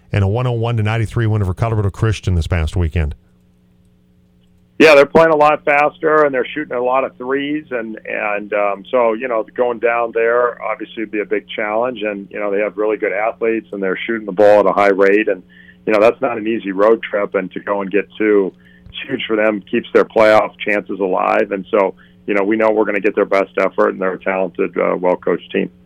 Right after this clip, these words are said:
Speaker 1: Well, and they had four guys that were in double digits. Nathan, uh, Hasbury had, had eighteen points against Colorado Christian. Kennard Richardson added seventeen. Tyler Rogers had seventeen. And Eric Sonnenberg had fifteen points. So right now, uh,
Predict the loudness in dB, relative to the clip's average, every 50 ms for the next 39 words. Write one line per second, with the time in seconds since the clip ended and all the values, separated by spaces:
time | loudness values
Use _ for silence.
0 | _ _ _ _ _ -2 0 0 0 0 0 -2 -2 -4 -8 -6 -6 -4 -4 -4
1 | -4 -4 -4 -2 -2 -2 -2 -2 -2 -2 -2 -2 -2 -2 -2 0 0 -2 -2 -2
2 | -4 -4 -2 -2 -2 -2 -2 -2 -4 -4 -2 -2 -2 0 0 -2 -2 -2 0 0
3 | 0 0 0 0 0 0 -2 -2 -4 -2 -2 -2 -2 -2 -4 -4 -4 -2 -2 -4
4 | -4 -6 -8 -6 -4 -4 -2 -2 -2 -4 -6 -4 -2 -2 -2 0 -2 -4 -4 -4
5 | -2 -2 -2 -4 -4 -4 -4 -2 -2 -2 -2 -2 -2 -4 -4 -4 -2 -4 -4 -4
6 | -2 -2 -2 -2 -4 -2 -2 0 0 0 -2 -4 -4 -4 -2 -2 0 -2 -2 -2
7 | -2 -4 -2 -4 -6 -4 -2 -2 0 0 0 -2 -2 -4 -6 -6 -6 -4 -2 -2
8 | -2 -2 -2 -2 -2 -2 0 -2 -4 _ -12 -20 -16 _ -4 -2 -2 0 0 -2
9 | -2 -2 -4 -4 -2 -2 -2 0 0 0 -2 -2 -4 -4 -4 -2 0 0 -2 0
10 | 0 0 0 0 0 -2 -4 -4 -4 -4 -2 -2 0 0 0 -2 -2 -4 -8 _
11 | _ -20 -20 -16 _ -2 -2 -2 -2 -2 -2 -4 -2 -2 0 0 0 0 0 -2
12 | -2 -2 -2 -2 -2 -2 -2 -2 -2 -2 -2 -4 -4 -2 -2 -2 -2 -2 -2 -2
13 | -2 -4 -4